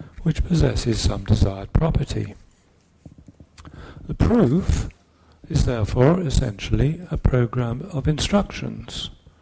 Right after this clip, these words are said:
which when executed by a human being or by a computer,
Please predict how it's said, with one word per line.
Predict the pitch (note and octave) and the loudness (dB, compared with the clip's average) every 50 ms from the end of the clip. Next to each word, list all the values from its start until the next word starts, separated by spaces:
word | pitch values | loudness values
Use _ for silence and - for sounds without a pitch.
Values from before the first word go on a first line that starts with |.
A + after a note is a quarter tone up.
| _ - - - - - - - - | _ -20 -20 -20 -20 -20 -20 -10 -6
which | - C3 - - | -4 -2 0 2
when | D3+ D3+ E3+ F3 | 2 2 2 0
executed | D#3 D3+ - - - - - - - - A2 - - C3 C#3+ F3 F#3+ - - - - | -2 -4 -4 -8 -10 -10 -6 -4 -2 -2 -2 0 2 2 2 0 0 -4 -10 -8 -4
by | B2 A#2 A2+ A2 | -2 -2 0 0
a | |
human | G2+ B2 B2 A2+ G#2 G2+ G#2 G2+ | 0 0 0 0 0 -4 -4 -2
being | - - G2 G2 G#2 B2 D3+ F3+ F#3+ - _ _ - - - - - _ _ - | 0 0 0 0 -4 -4 -4 -6 -6 -8 _ _ -20 -20 -20 -20 -20 _ _ -4
or | A#2 G#2+ A#2 C3+ | 0 2 2 4
by | - D3 D3+ D3+ | 4 2 0 0
a | - | -2
computer, | - F3+ E3+ - - C3 A2 G2 - A2+ A#2 A#2+ E3+ | -2 -2 0 0 0 0 0 0 0 0 -2 -2 -2